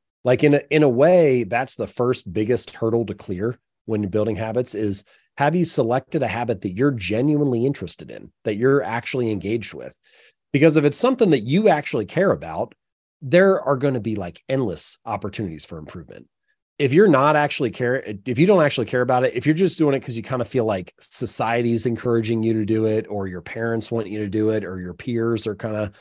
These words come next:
subtly saying, "Hey, this is something you should do," then y-, even the obvious improvements are gonna feel like a chore, you know? So let's call it, uh, ten minutes of learning something new, uh, some sort of physical activity,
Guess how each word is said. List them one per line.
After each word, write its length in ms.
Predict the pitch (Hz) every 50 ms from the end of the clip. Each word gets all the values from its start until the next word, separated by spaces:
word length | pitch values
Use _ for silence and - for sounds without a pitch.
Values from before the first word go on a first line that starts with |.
| _ _ -
subtly 560 | - - - 131 107 110 113 110 113 113 101
saying, 360 | - - 127 110 107 104 95
"Hey, 200 | 87 123 139 120
this 200 | 104 104 - -
is 80 | 104 -
something 280 | 123 107 101 - 113
you 80 | 110 104
should 160 | - 117 110
do," 320 | 107 110 113 110 110 104 _ _ - _ - - - - _ _ _ _ _ _ -
then 640 | 135 143 139 135 143 170 180 190 185 175 165 143 120
y-, 20 | - _ _
even 640 | - 127 131 139 139 139 139 - - 160 160 160 135
the 100 | 113 110
obvious 400 | 98 107 104 95 85 80 - 101
improvements 460 | 85 - - 104 85 82 82 - 98
are 20 |
gonna 140 | 92 90 82
feel 200 | - - 104 87
like 180 | 78 80 - -
a 40 |
chore, 400 | - - - 90 60 53 - - _ _ _ _ _
you 100 | - 98
know? 200 | 90 87 87 82 _ _
So 320 | - - 113 101 90 - _ _ _ _ _ _ _ _ _ _ -
let's 260 | 131 127 - - -
call 260 | - 156 143 135 127
it, 160 | 120 107 - -
uh, 320 | - 123 110 104 104 104 101 - _ _ -
ten 180 | - 170 170
minutes 240 | 170 165 165 151 -
of 80 | 135 117
learning 220 | 127 131 131 127
something 300 | - 135 120 113 135 120 113
new, 280 | 113 113 123 139 - _ _ _ _ _ _ -
uh, 260 | 127 120 113 110 110 107
some 260 | - - 156 156 160
sort 240 | 156 - 156 143 123
of 60 | -
physical 360 | - 135 123 120 117 123 120
activity, 520 | 113 104 - - 117 101 95 107 131 139